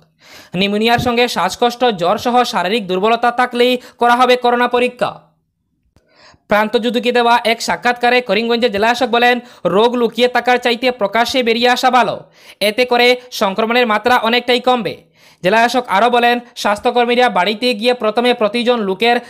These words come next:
থার্মাল স্ক্যান করবেন, রিপোর্ট জমা দেবেন প্রতিটি সা-, প্রাথমিক স্বাস্থ্য কেন্দ্রে।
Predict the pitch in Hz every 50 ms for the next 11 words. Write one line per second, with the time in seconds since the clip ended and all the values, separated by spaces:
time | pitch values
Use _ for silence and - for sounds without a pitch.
0 | - _ - 214 202 208 226 240 247 - - 254 247 240 226 247 254 240 185 139
1 | - - - _ _ _ _ - - - - 170 185 190 185 - 226 240 240 208
2 | 233 233 240 233 240 233 247 247 233 - 240 233 240 247 208 247 247 247 - 226
3 | 180 - - 202 208 - 233 240 - - - 233 226 - - 247 240 240 240 233
4 | 185 123